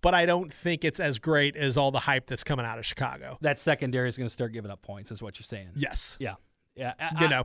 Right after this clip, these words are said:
Speaker 2: I, I'm, I am agreeing with you on that 'cause I think eventually that's gonna be the case here. And, uh, I mean, if you need another tight end option, if you don't, if I'm, I'm sure he's owned, but, uh,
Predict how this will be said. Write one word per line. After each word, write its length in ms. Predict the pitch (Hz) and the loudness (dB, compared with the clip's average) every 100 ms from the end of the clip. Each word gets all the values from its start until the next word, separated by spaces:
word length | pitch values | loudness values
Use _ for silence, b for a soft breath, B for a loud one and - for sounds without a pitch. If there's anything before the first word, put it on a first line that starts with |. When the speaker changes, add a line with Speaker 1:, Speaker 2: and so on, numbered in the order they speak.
| - | 2
Speaker 2:
I, 360 | 190 175 170 180 | 4 6 6 4
I'm, 160 | 160 | 2
I 200 | - 151 | 0 2
am 180 | 147 139 | 2 2
agreeing 320 | 135 123 131 123 | -2 -4 -4 -4
with 220 | 110 - | -6 -8
you 100 | 110 | -10
on 140 | 104 | -8
that 180 | 104 107 | -10 -10
'cause 180 | - 110 | -8 -6
I 100 | 117 | -6
think 240 | 117 127 | -6 -6
eventually 500 | 117 123 131 - 117 | -4 -2 -2 -4 -10
that's 300 | 104 110 - | -8 -10 -10
gonna 240 | - 123 104 | -10 -10 -8
be 140 | 110 | -12
the 100 | 104 | -14
case 340 | 107 120 107 - | -14 -14 -14 -12
here. 240 | 107 107 | -12 -12
And, 340 | 113 117 113 123 | -8 -8 -6 -6
uh, 180 | 120 113 b b b b - | -6 -8 b b b b -8
I 100 | 165 | -2
mean, 200 | 185 208 | 2 2
if 120 | 214 | 2
you 60 | 233 | 2
need 140 | 277 311 | 2 4
another 220 | 262 247 | 6 4
tight 280 | - 226 233 | 4 2 2
end 140 | 233 | 0
option, 400 | 220 226 - 190 | 0 0 -2 -4
if 140 | 190 | -2
you 80 | 175 | -4
don't, 200 | 170 175 | -4 -6
if 280 | 139 139 - _ | -8 -10 -12 _
I'm, 180 | 131 147 | -6 -4
I'm 140 | 143 143 | -4 -4
sure 200 | 185 175 | -2 -2
he's 140 | 147 151 | -2 0
owned, 320 | 170 180 180 | 0 2 2
but, 280 | 156 135 - | 0 -2 -6
uh, 100 | 143 | -8